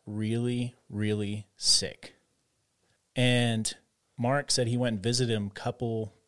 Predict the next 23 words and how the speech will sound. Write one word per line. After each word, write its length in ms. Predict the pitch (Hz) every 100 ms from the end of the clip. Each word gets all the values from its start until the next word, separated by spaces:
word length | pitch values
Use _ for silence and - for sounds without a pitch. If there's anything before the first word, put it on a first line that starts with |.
| _
times 600 | - - 120 127 110 - -
over 320 | 120 113 113
the 60 | 113
course 280 | - 120
of 100 | 110
a 60 | 98
week, 300 | 98 135 123
but 120 | - 113
he 120 | 117
got 160 | 110
so 440 | - - 135 135 131
just 300 | 110 104 - - - _ _ -
deathly 480 | 87 110 113 127 113
sick. 560 | - 127 117 85 - - _ _
And 100 | 127
when 120 | 123
he 100 | 117
would 160 | 123 113
go 160 | 120 120
and 100 | 113
see 160 | -
his 140 | 120 -
friend, 500 | - 165 117 110